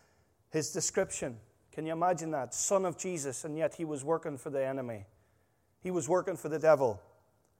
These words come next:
He was a false prophet. He was a spiritualist.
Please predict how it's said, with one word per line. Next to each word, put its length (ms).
He 60
was 160
a 60
false 400
prophet. 580
He 80
was 160
a 80
spiritualist. 840